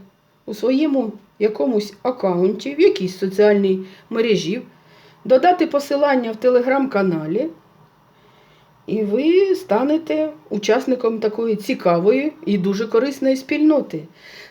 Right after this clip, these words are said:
Це може бути звичайний, простий візерунок спицями або гачком. Є й така можливість.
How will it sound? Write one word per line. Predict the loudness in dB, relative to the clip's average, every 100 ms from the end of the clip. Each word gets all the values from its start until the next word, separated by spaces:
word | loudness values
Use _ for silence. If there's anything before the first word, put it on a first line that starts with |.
| _
Це | 2 4
може | 6 4 2
бути | 0 -2 -4 -10 -12 -18 _ _
звичайний, | -6 2 2 4 0 0 -4 -8
простий | -6 -2 0 4 4
візерунок | 4 2 2 2 0 -4
спицями | -8 -2 -2 0 -2 -2 -4 -14 _ _ _ _ _ _ _ _ _ _ _ _ _ _ _ _ _ _ _ _ _ _ _ -10
або | -6 -2 -2
гачком. | -2 -8 -6 -6 -6 -12 _ _ _ _ _ _ _ _ _ _ _ _ _ _ _ _ _ _ _ _ _ _ _ _ _ _ _ _ _ _ _ _ _ _ _ _ _ _ _ _ _ -14
Є | -6 -6
й | -4
така | -6 -6
можливість. | -4 -4 -2 -4 -4 -8 -20